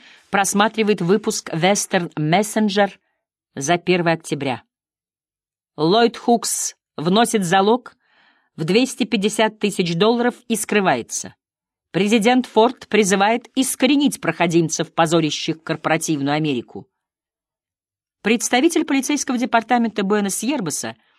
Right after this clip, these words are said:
подтвердил, что вновь назначенный президент Приморской энергетической корпорации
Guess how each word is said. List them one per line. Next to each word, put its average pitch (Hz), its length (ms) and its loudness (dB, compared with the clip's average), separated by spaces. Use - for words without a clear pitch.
подтвердил, 262 520 0
что - 220 -4
вновь 240 240 0
назначенный 165 560 -2
президент 151 480 -4
Приморской 151 480 -2
энергетической 135 580 -6
корпорации 135 800 -4